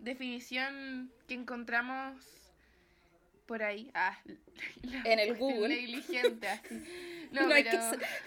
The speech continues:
Speaker 1: <laughs> en el rincón del vago. <laughs> Eh, <laughs> em, se usa este término como para hablar de las crisis nerviosas que describen una situación estresante en la que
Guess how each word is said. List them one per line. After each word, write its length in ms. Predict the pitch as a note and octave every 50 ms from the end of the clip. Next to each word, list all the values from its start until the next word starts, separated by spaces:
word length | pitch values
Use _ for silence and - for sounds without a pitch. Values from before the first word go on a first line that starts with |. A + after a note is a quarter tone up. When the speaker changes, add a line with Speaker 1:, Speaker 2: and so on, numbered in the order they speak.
| - F4 F4+ D#4+ D#4+
Speaker 1:
<laughs> 520 | - C4+ - - - D4 G4+ A4 G4 C#4 -
en 160 | B3 B3+ B3+
el 120 | B3+ B3 A#3+
rincón 360 | C4 B3 B3 - D#4 D#4 D#4+
del 160 | D#4+ D#4 D#4+ D4
vago. 440 | D#4 D#4+ C#4+ A#3+ A3+ A#3+ - B4 - - - - - G4+ E4+ - -
<laughs> 680 | E4 - F#4+ F#4 - F#4+ F#4+ - - C#4+ C4+ B3+ - - _ _ _ _ - - E4+ G#4 A4 G#4+ G#4+ F#4+ F4 E4+ F4 F4+ E4 - - -
Eh, 220 | - A#3 A#3+ - - - - - - - B3+ B3+ - -
<laughs> 920 | A#3+ A3+ - - A3+ A3+ A#3 F4+ G#4 G4+ F4+ E4 D#4+ D#4+ D#4 D4 C4 B3+
em, 920 | - - A#3+ A#3 A#3 A3+ A3 G#3+ G#3+ G#3+ G#3+ G#3 G3+ G#3 G#3 G#3 G3+ - - - - - - - _ _ _ _ _ -
se 140 | - - C4+
usa 220 | B3+ C4 C4 C#4+ D4+
este 180 | D4+ D4+ C#4+
término 300 | B3 C#4 C#4 C#4 C#4+ C#4+ C#4+ C#4
como 180 | C#4 C4 B3+
para 200 | B3 A#3 A3 G#3+
hablar 240 | G#3 G#3 G#3+ A3 A3+
de 80 | A#3 A#3+
las 200 | A#3+ A3+ A3+ -
crisis 320 | - G#3+ A#3 A3+ C4 C4
nerviosas 600 | C4+ B3+ A#3+ G#3+ G3+ G#3 G3+ G#3 A3+ - D4+ F#4+ - - - -
que 80 | - A3
describen 400 | G#3+ G#3+ - G#3+ A3+ A#3 A#3 A#3
una 140 | A#3 A#3 A#3
situación 400 | - A#3 - G#3+ G#3+ - A3+ A3
estresante 840 | A3+ A3+ - G#3+ G#3 G#3 - - F#3+ G3 G#3 A3+ A3+ - C4 D4+ A#4 - - - - - - - - - -
en 160 | - A3+ A3+ A3
la 160 | A3 A3 G#3
que 460 | G3+ G#3 G#3+ G#3 G#3 G#3+ G#3+ A3 A3+